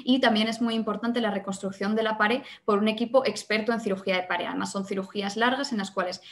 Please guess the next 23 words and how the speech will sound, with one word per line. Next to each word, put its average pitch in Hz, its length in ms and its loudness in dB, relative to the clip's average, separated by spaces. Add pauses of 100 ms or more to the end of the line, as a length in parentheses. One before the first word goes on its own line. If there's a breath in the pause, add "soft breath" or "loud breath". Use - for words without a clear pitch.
(100)
el 202 120 2
equipo 196 260 -4
se 196 140 -8
puede - 180 0
intercambiar 202 680 2
y 254 140 2
que 196 120 -2
llegue 196 180 0
un 202 80 0
equipo 190 600 2
nuevo 196 220 6
de 180 120 4
cirugía 190 400 -2
de 214 80 0
pared 214 320 0
para 214 200 2
poder 180 220 0
reparar 185 360 -4
la 185 100 -4
pared 185 140 -2
de 185 100 0
forma 175 240 -8
adecuada. - 420 -8